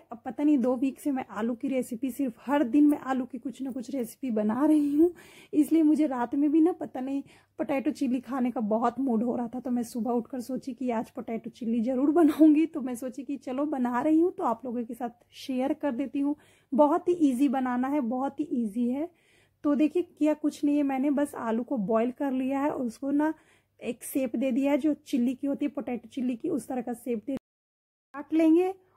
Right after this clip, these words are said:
और इसमें मैंने बस दो चम्मच कॉर्नफ्लोर लिया है और दो चम्मच मैंने मैदा लिया है,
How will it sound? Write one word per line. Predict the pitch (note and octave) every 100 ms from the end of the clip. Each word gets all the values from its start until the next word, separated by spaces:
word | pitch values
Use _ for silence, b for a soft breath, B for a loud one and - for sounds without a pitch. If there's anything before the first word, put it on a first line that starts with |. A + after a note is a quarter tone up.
| b
और | D4 C#4+
इसमें | D4 D4+
मैंने | C#4+ C#4+ C#4
बस | C4 C#4+ B3+
दो | G#3 C4
चम्मच | C#4 D4 C#4 C#4+ -
कॉर्नफ्लोर | - B3 B3 - C4 C#4
लिया | C#4 C#4+ D4
है | C#4 D#4+
और | - A#3+
दो | G3+ A3+
चम्मच | A#3+ C#4 B3+ B3
मैंने | B3 B3 A#3+
मैदा | A#3 G#3+ G3+
लिया | C4 C#4 C#4+ C#4
है, | C4+ F#4+